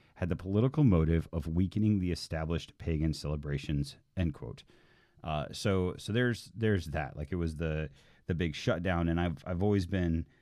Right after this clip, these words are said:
uh, amazed, because it's, it's a lot of the, the religious overtones. And, and again, um,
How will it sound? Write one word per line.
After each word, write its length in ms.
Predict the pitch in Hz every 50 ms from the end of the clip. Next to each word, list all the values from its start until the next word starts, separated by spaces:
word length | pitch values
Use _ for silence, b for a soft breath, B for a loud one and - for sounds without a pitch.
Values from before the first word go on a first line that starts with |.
| b b b b b b - -
uh, 180 | 78 80 76 - -
amazed, 420 | 90 90 92 101 104 101 92 - -
because 240 | 92 82 101 85
it's, 300 | 90 85 - - - - -
it's 160 | 95 95 -
a 40 | 95
lot 260 | 90 101 113 120 117
of 260 | 104 92 90 85 78 - - b b b b b b b b b b b _ _ _ -
the, 260 | 92 92 92 82 69
the 100 | 73 90
religious 560 | 85 95 98 101 117 131 143 131 110 - -
overtones. 800 | 90 104 87 85 85 71 - - 73 69 69 - - - - - - _ -
And, 340 | - 92 87 87 85 85 71
and 120 | 78 87
again, 500 | 87 85 95 90 85 80 76 73 71 - - 76
um, 380 | 76 71 71 69 67 67 67